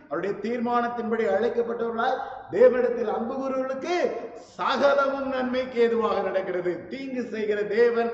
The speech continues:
அவர் அல்ல அப்படிங்கிறது வந்து அதுல உறுதிப்படுத்தப்படுகிறது. அப்போ இந்த உன்னதர் என்னை உணர்த்துகிற தருணம் என்ன அப்படின்னா, அந்த ஆழமான புரிந்து கொள்ளுதலும் கீழ்ப்படிதலும்.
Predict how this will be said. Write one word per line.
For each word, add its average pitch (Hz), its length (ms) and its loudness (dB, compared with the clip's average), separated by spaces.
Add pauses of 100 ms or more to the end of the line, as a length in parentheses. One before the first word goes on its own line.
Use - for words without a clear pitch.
அவர் 190 280 -2
அல்ல 262 640 0 (400)
அப்படிங்கிறது 180 420 -2
வந்து 214 80 -2
அதுல 196 200 -2
உறுதிப்படுத்தப்படுகிறது. 240 1040 0 (720)
அப்போ 170 560 -4 (280)
இந்த 135 120 -12
உன்னதர் 247 540 0
என்னை 175 160 -2
உணர்த்துகிற 214 760 -4
தருணம் 196 360 -6
என்ன 151 200 -8
அப்படின்னா, 127 520 -6 (320)
அந்த 165 180 -12
ஆழமான 214 720 -4
புரிந்து 180 440 -2
கொள்ளுதலும் 160 420 -4 (600)
கீழ்ப்படிதலும். 151 720 -2